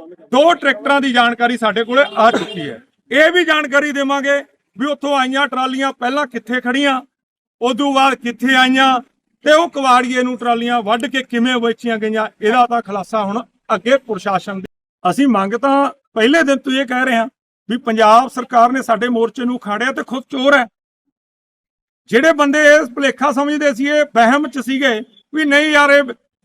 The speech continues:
ਗੱਲ ਹੋ ਹੀ ਨਹੀਂ ਸਕਦੀ, ਸਾਡੀਆਂ ਦਰਜਨਾਂ ਟਰਾਲੀਆਂ, ਕਰੋੜਾਂ ਦਾ ਨੁਕਸਾਨ ਹੋਇਆ ਹੈ, ਕਿ ਅਸੀਂ ਤਾਂ ਮੰਗੇ ਕਰਦੇ ਹਾਂ ਉਹਦੀ ਪੂਰੀ ਪ੍ਰੋਪਰ ਭਰਪਾਈ ਤੇ ਇਹਦੇ ਜਿਹੜੇ ਜ਼ਿੰਮੇਵਾਰ ਨੇ, ਇਹ ਸਮਾਨ ਨੂੰ ਖੁਰਦ-ਬੁਰਦ ਕਰਨ ਵਾਲੇ ਸਾਰੇ ਦੋਸ਼ੀਆਂ ਨੂੰ ਬਣਦੀਆਂ ਸਜ਼ਾਵਾਂ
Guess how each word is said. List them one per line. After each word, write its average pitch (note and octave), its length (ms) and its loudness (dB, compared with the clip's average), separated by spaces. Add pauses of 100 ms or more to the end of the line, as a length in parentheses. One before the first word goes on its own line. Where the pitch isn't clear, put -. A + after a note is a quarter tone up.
(100)
ਗੱਲ C#4+ 160 4
ਹੋ B3+ 220 0
ਹੀ D4+ 60 0
ਨਹੀਂ D4+ 140 -2
ਸਕਦੀ, C#4 400 -2 (240)
ਸਾਡੀਆਂ C4 340 2
ਦਰਜਨਾਂ A3 480 0
ਟਰਾਲੀਆਂ, A#3 560 0
ਕਰੋੜਾਂ C4+ 640 0
ਦਾ D#4+ 120 4
ਨੁਕਸਾਨ C4+ 380 -2
ਹੋਇਆ A3+ 240 0
ਹੈ, F3+ 160 -8 (420)
ਕਿ C#4+ 200 2
ਅਸੀਂ D4+ 200 -2
ਤਾਂ E4 120 4
ਮੰਗੇ D4 280 -2
ਕਰਦੇ D4 280 0
ਹਾਂ D4+ 80 2
ਉਹਦੀ D#4 100 0
ਪੂਰੀ D4 380 -2 (420)
ਪ੍ਰੋਪਰ B3+ 360 0
ਭਰਪਾਈ C#4 520 0 (340)
ਤੇ C#4 120 2
ਇਹਦੇ E4 180 0
ਜਿਹੜੇ D#4+ 200 2
ਜ਼ਿੰਮੇਵਾਰ B3 680 4
ਨੇ, F3 180 -8 (460)
ਇਹ C#4+ 200 4
ਸਮਾਨ B3 400 2
ਨੂੰ B3+ 140 -4
ਖੁਰਦ-ਬੁਰਦ A3+ 560 -4
ਕਰਨ A3 200 -4
ਵਾਲੇ G#3 240 -4 (260)
ਸਾਰੇ E4 360 4
ਦੋਸ਼ੀਆਂ B3 380 -6
ਨੂੰ A#3+ 140 -6
ਬਣਦੀਆਂ G#3+ 320 -8
ਸਜ਼ਾਵਾਂ G#3 400 -12